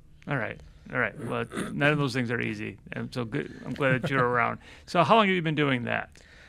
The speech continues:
Speaker 2: So I've been tutoring off and on since twenty ten, um, and even before then, uh, in school I had worked as a teaching assistant. So the whole tutoring and teaching thing is very strong in my background.
Speaker 1: Okay,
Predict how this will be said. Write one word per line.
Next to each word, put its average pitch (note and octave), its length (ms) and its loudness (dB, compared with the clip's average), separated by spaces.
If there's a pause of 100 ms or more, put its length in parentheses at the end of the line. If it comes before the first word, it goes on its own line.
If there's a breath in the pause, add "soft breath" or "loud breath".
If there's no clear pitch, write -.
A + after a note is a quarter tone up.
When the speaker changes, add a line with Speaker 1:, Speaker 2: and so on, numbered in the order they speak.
(100)
Speaker 2:
So - 260 0
I've A3 160 6
been B3+ 120 0
tutoring G#3 420 2
off D#3 240 2
and E3 80 -2
on D3 220 0
since - 440 -6
twenty D3+ 420 0
ten, C3 520 -4 (680 soft breath)
um, B2 260 -2
and C3+ 140 2
even D#3+ 180 2
before E3 400 2
then, B2+ 380 4 (120)
uh, A#2 360 -2 (360)
in C#3 160 -4
school E3 400 2
I B2 80 6
had A#2 120 2
worked B2 220 0
as G#2+ 100 -6
a G#2 40 -12
teaching B2+ 280 -4
assistant. - 340 -10
So - 180 -6
the A2 100 -6
whole C3 160 -4
tutoring D#3 400 0
and A#2+ 80 -6
teaching C3 300 -6
thing A#2 280 -2 (420 soft breath)
is A#2 140 0
very B2 160 4
strong A#2 340 0
in G#2 60 -8
my G2+ 100 -8
background. G2+ 520 -12 (280)
Speaker 1:
Okay, D3 300 -4